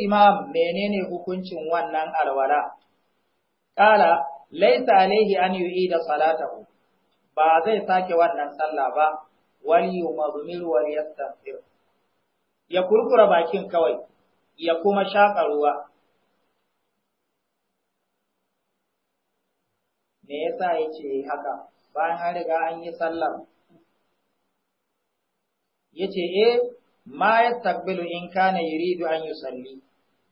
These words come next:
Saboda alwalar ta samu kamala, in har yana nufin zai yi sallah da ita nan gaba, to sai ya kurkura bakin ya shaƙa ruwa, yanzu alwalarsa ta samu kamala. Amma waccan sallah ta ɗazu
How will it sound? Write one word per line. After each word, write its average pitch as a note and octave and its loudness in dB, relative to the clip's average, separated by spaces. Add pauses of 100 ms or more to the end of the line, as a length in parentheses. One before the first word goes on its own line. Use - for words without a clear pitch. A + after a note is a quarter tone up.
(460)
Saboda G#3 6
alwalar F3 2
ta G3+ -2
samu D#3+ -2
kamala, D#3+ -2 (880)
in G3+ 2
har G#3 4
yana G3+ 2
nufin F#3+ -6
zai F#3+ -6
yi E3+ -6
sallah F3+ 2
da D#3 -4
ita D#3+ -4
nan E3 -4
gaba, C3+ -4 (1120)
to D#3 -10
sai G3+ -2
ya G3 0
kurkura F#3+ -2
bakin D3+ -2
ya C#3+ -10
shaƙa D#3 0
ruwa, D3 -2
yanzu C#3+ -6
alwalarsa D#3+ 0
ta D#3 2
samu D3+ -6
kamala. C3 -4 (400)
Amma F3+ 4
waccan A3 6
sallah F#3+ 2
ta F#3+ 2
ɗazu E3 0